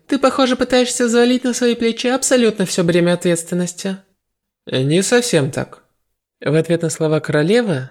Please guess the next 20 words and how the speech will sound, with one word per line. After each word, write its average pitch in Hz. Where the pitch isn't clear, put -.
Сэй 233
обратил 202
неподвижный 156
взгляд 139
на 165
големов 135
и 165
сказал: 147
«Големы — 156
лучший 156
выбор. 131
Пока 151
их -
ядра 147
не 139
разрушены, 143
они 135
никогда 214
не 139
остановятся. 131